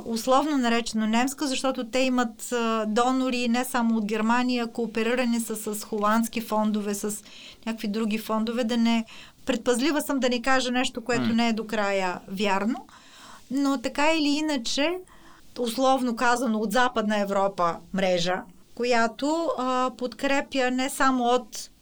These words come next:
Speaker 1: да речем, български на немски или немски български, но и от един такъв, а, от соцблока или от този по-различен
Speaker 2: Аха.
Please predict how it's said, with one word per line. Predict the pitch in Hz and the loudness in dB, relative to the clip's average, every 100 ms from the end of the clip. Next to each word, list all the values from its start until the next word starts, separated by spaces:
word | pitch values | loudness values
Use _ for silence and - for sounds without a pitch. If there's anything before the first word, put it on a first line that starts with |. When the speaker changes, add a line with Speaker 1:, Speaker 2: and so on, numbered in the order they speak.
| - | -10
Speaker 1:
да | 208 | -6
речем, | 208 202 220 214 208 | -4 -2 0 2 2
български | 214 226 214 220 - | 2 2 2 -2 -4
на | 202 196 | -2 0
немски | 220 226 - 202 | 2 0 -2 -4
или | 202 | -2
немски | 202 196 202 202 175 | -2 0 -2 -4 -4
български, | 180 196 220 233 - 370 339 | -2 0 -2 -4 -6 -4 -2
но | 302 | 0
и | 294 302 | 2 2
от | 285 294 - - - - - - | 2 0 -8 -16 -20 -20 -20 -8
един | - 233 277 285 285 247 - - | -2 0 2 2 2 -2 -6 -8
такъв, | 208 214 208 - - | -2 -2 -2 -8 -6
а, | 202 196 - - - - - | -2 0 -2 -8 -16 -20 -10
от | 214 208 | -8 -2
соцблока | 220 214 190 202 208 208 196 | 0 0 -2 0 0 0 -4
или | 180 185 | -2 -2
от | 185 | -4
този | - 202 180 185 | 0 0 0 -4
по-различен | 185 190 180 170 180 117 294 | -2 -2 0 2 2 2 0
Speaker 2:
Аха. | 339 | -4